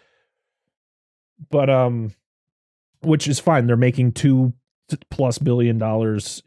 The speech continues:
every time, so I guess, you know, what the fuck, what the fuck do I know? Uh, <laughs> but Ridley Scott would come back and do his thing.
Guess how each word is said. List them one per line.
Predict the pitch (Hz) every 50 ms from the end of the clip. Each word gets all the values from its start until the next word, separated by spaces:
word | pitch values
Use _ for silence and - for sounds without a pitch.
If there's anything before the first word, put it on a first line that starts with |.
| _ -
every | 127 123 120 117 110
time, | - 147 147 127 123 117 110
so | - - 120 113
I | 107 104
guess, | 104 113 104 - - -
you | - 110 120 117
know, | 107 101 101 104 -
what | - - 113 113 117 107
the | -
fuck, | - - 104 101 - - -
what | - 120 117 113 113
the | 110
fuck | - - 98 - -
do | 107 107
I | 107
know? | 92 85 90 - _ _ _ _ _ _ _ _ _ _ _ _ _ -
Uh, | 151 156 156 110 - - - - - - _ _
<laughs> | _ _ _ _ _ _ -
but | 156 143
Ridley | 160 160 151 135
Scott | - - 180 185 143 123
would | 123 117
come | - 120 113
back | 110 113 131 131 -
and | 123 117
do | 120 123
his | 127 151 160 -
thing. | - 110 101 104 117 117